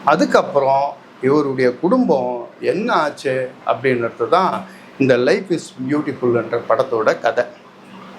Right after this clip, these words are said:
இந்த குயிடோ அப்படின்ற கேரக்டர்ல வந்து ராபர்டோ பெனினி அப்படின்ற இட்டாலி ஆக்டர் வந்து நடிச்சிருக்காரு.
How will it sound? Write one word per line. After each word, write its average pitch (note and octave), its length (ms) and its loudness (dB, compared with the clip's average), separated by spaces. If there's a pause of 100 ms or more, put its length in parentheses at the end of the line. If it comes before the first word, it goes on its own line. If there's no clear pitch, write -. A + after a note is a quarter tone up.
(1120)
இந்த A3 160 6 (1080)
குயிடோ C4 300 4 (300)
அப்படின்ற D#3+ 400 -8 (140)
கேரக்டர்ல D#3 500 -2
வந்து C#3 540 0
ராபர்டோ G3+ 540 0 (760)
பெனினி E3 600 2
அப்படின்ற C3 440 -4 (340)
இட்டாலி D#3+ 480 0
ஆக்டர் C3 380 -2
வந்து B2 540 0 (280)
நடிச்சிருக்காரு. C3 840 2